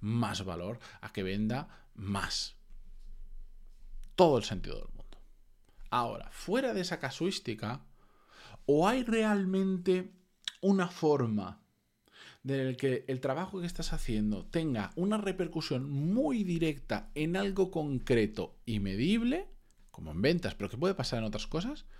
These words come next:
o n-, o solo genera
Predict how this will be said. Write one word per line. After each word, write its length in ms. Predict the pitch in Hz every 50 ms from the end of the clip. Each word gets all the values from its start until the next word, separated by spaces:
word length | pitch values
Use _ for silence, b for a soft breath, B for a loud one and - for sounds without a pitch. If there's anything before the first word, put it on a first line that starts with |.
| B B B B B B B B B B B B B
o 100 | - 151
n-, 180 | 151 156 156 - -
o 140 | - 139 127
solo 520 | - - - 202 175 151 120 107 101 - - - -
genera 480 | - - 123 110 127 156 190 233 240